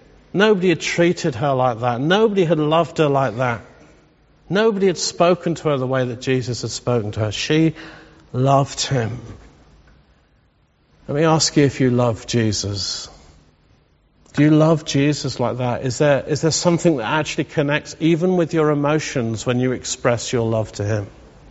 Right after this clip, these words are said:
Her whole being, it seemed, was involved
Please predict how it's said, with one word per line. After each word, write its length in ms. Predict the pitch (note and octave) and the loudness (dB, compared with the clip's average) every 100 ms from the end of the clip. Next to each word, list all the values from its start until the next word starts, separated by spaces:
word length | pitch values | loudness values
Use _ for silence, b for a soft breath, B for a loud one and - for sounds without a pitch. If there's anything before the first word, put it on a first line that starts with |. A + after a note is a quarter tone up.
| - - - - - _ _ _ _ _ _ _ _ _ _ _ _ _ _ _ _ _ _ _ _ _ _ _ | -20 -20 -20 -20 -20 _ _ _ _ _ _ _ _ _ _ _ _ _ _ _ _ _ _ _ _ _ _ _
Her 100 | - | -8
whole 440 | B2+ - D#3 C#3+ C3+ | -8 -2 2 4 2
being, 500 | B2 C#3+ C#3 A#2+ A2 | 4 4 6 4 0
it 120 | F#2 | -4
seemed, 480 | - C3 A2+ G2+ G2 | -2 0 0 0 -2
was 160 | G#2+ | 0
involved 840 | B2 A2 B2 A#2 G#2+ G2 - - | 0 2 2 2 0 -4 -6 -8